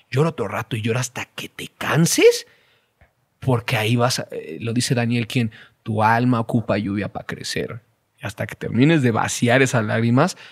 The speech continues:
dentro de uno o dos ya estás adelantado a decir, "Ah, bien, qué bueno que me tomé esta pausita para llorar". Entonces, ya lo que no sabe la gente es que sí soy bien chilletas, abracen su sensibilidad y si son chillones, lloren. Y si no son, si no lo han explorado, explórenlo, porque se siente bien bonito.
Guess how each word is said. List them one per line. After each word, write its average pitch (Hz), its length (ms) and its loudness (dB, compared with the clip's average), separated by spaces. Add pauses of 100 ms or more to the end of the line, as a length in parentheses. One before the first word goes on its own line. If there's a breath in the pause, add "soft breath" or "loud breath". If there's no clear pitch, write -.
(140)
dentro 117 320 2
de 120 60 4
uno 147 160 6
o - 20 6
dos 135 160 6
ya 135 80 4
estás - 220 -2
adelantado 120 340 0
a 120 40 2
decir, 113 260 -2 (400 loud breath)
"Ah, 127 520 -4 (680)
bien, 110 440 -4 (200)
qué - 120 -8
bueno 139 160 2
que 120 80 -6
me 113 80 -2
tomé 120 160 0
esta 123 240 -2
pausita - 480 -4
para 76 160 -2
llorar". - 240 -8
Entonces, - 240 -14
ya 135 100 6
lo 151 80 4
que 123 60 0
no 127 80 4
sabe 123 160 4
la 104 80 -2
gente 120 160 0
es - 80 -6
que 123 160 0 (220 loud breath)
sí 131 180 2
soy 131 140 4
bien 123 120 4
chilletas, 123 580 2
abracen 160 520 4
su 139 100 -2
sensibilidad 120 640 4
y 170 60 -2
si - 100 -2
son 156 140 2
chillones, 156 580 2
lloren. 131 400 4
Y 104 60 -8
si 120 100 -4
no 156 160 4
son, 196 260 2 (320 loud breath)
si - 140 -2
no 175 100 6
lo 226 100 10
han 220 60 6
explorado, 180 540 4 (240 loud breath)
explórenlo, 147 600 4
porque 120 120 -6
se - 60 -2
siente 175 220 2
bien 160 260 4
bonito. 127 420 2